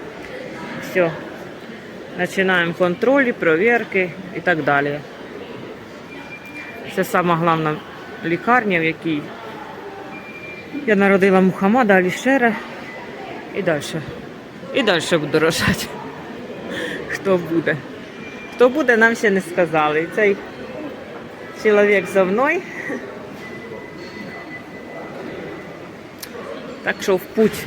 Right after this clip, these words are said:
Ждемо автобуса додому вже. Субота, тридцяте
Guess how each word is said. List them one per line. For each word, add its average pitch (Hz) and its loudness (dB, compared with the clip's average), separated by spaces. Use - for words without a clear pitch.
Ждемо 208 4
автобуса 190 4
додому 151 0
вже. 147 -6
Субота, 190 8
тридцяте 208 4